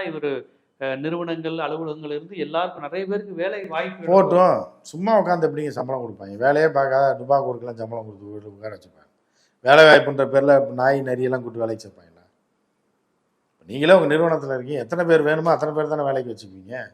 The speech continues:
Speaker 2: ஒரு பத்து பேர் இங்கிட்ட அங்கிட்ட போயிட்டு வந்துகிட்டு இருந்தான்னா அவன் எல்லாத்தையும் தூக்க வேண்டியதானே. எதுக்கு வந்துகிட்டு இருக்கீங்க? உங்களுக்கு தேவை எத்தனை பேர்? மூணு பேர்னா மூணு பேர் தான். முப்பது பேரை வச்சுட்டு எதுக்கு சம்பளம் கொடுத்துட்டுன்னா தூக்க தான் செய்வான் நிர்வாகத்துல.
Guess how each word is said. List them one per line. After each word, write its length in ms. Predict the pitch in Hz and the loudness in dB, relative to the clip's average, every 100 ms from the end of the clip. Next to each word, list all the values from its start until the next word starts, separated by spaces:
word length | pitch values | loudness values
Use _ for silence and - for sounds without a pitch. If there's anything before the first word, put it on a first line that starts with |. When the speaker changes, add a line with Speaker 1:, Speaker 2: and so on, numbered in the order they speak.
| _ _ _ _ _ _ | _ _ _ _ _ _
Speaker 2:
ஒரு 100 | 143 143 | 0 2
பத்து 160 | 147 156 | 4 4
பேர் 160 | 175 175 | 4 4
இங்கிட்ட 240 | 165 160 | 2 0
அங்கிட்ட 220 | 156 160 151 | 0 -2 -4
போயிட்டு 240 | 151 156 147 | -4 -2 -4
வந்துகிட்டு 280 | 143 147 135 | -6 -8 -12
இருந்தான்னா 320 | 135 135 165 | -10 -10 -6
அவன் 140 | 180 143 | -6 -4
எல்லாத்தையும் 340 | 151 156 147 | -6 -6 -12
தூக்க 140 | 156 147 | -16 -16
வேண்டியதானே. 380 | 120 107 104 104 | -16 -18 -20 -20
எதுக்கு 200 | 120 117 | -20 -20
வந்துகிட்டு 280 | 104 101 98 | -20 -20 _
இருக்கீங்க? 260 | 87 85 101 95 | _ _ _ _
உங்களுக்கு 320 | 95 117 110 135 | _ -16 -8 -4
தேவை 180 | 180 160 | -4 -6
எத்தனை 180 | 123 131 | -8 -12
பேர்? 180 | 120 113 | -12 -14
மூணு 140 | 117 117 | -16 -16
பேர்னா 220 | 123 123 143 | -14 -14 -18
மூணு 120 | 127 117 | -20 -16
பேர் 160 | 120 107 95 | -16 -16 -20
தான். 120 | 95 _ _ _ | -20 _ _ _
முப்பது 260 | 151 143 185 | -12 -4 0
பேரை 120 | 185 180 | 2 2
வச்சுட்டு 260 | 156 151 151 | 0 -2 -6
எதுக்கு 180 | 147 131 | -6 -8
சம்பளம் 220 | 131 139 | -10 -12
கொடுத்துட்டுன்னா 380 | - - - 208 | -12 -18 -18 -18
தூக்க 180 | 170 165 156 | -18 -16 -12
தான் 120 | 143 | -12
செய்வான் 300 | 104 87 104 _ _ _ _ - | -16 -20 -20 _ _ _ _ -12
நிர்வாகத்துல. 480 | 120 120 107 85 | -6 -6 -6 -12